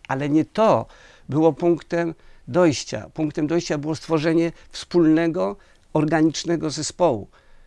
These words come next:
z wielkimi indywidualnościami, które ten zespół prowadziły. I nad tym pracowaliśmy. Tutaj nie ma nic, y, w tych, y, programach czy w tych, y, formatach, nie ma nic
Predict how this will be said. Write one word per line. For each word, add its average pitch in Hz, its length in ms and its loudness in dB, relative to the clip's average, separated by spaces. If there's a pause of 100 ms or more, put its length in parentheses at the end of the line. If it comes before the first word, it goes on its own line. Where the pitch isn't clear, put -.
(640)
z 131 120 -2
wielkimi 165 380 6
indywidualnościami, 156 1000 2
które 160 260 -2
ten 156 160 -4
zespół 156 360 -6
prowadziły. 147 640 -6 (200)
I 151 260 0
nad 160 260 -2
tym 165 140 0
pracowaliśmy. 151 680 -4 (160)
Tutaj 160 240 -2
nie 175 140 4
ma 170 100 0
nic, 170 300 -2 (120)
y, 151 300 -4 (360)
w 131 160 -8
tych, - 260 -2
y, 151 560 -4
programach 160 560 -4
czy - 160 -12
w - 60 -20
tych, 147 200 -6
y, 147 220 -6
formatach, 156 640 -6
nie 156 340 -4
ma 156 120 -2
nic 165 380 -2